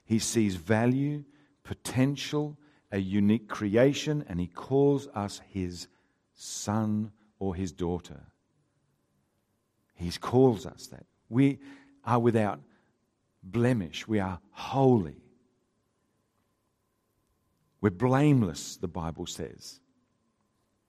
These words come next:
And this leads us to the third action step of overcoming this fear of rejection. Not only do we need to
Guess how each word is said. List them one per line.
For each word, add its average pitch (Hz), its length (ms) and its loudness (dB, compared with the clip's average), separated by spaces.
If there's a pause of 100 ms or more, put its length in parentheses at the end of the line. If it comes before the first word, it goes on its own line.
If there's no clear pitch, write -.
(1800)
And 104 140 2
this 110 160 0
leads 117 300 6
us 98 120 -6
to 101 120 -6
the 85 100 -6
third 98 380 2
action 85 360 -6
step 73 300 -12 (1400)
of 87 100 -10
overcoming 101 640 0
this 85 160 -6
fear 95 360 -2
of 78 120 -8
rejection. 82 560 -6
Not 95 160 0
only 104 220 2
do 90 80 -6
we 98 80 0
need 98 220 0
to 90 120 -4